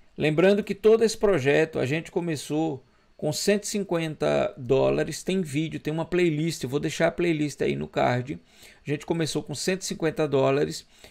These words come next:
e ia depositando cem dólares por mês. Desde janeiro eu passei a depositar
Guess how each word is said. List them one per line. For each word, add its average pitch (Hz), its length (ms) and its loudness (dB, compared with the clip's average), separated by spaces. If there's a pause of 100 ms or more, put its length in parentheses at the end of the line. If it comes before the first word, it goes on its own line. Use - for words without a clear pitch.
(140)
e 190 360 0
ia 170 280 2
depositando 160 880 -2
cem 196 320 0
dólares 160 540 2
por 165 220 -6
mês. 113 400 -6 (360)
Desde 170 500 4
janeiro 170 560 2
eu 175 40 -2
passei 170 320 0
a 151 40 -2
depositar 147 760 -2